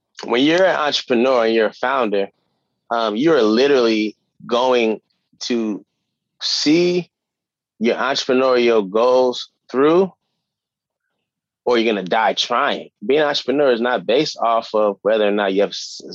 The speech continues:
a successful exit, whether your company is, is worth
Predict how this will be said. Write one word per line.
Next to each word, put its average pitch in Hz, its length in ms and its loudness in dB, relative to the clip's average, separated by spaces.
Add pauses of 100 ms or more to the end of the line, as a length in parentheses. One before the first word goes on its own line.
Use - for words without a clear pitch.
(120)
a 104 60 -2
successful 98 680 -4
exit, 104 460 -2 (480)
whether 107 220 0
your 98 140 2
company 98 680 0
is, 95 320 -2 (340)
is 98 200 -2
worth 101 380 0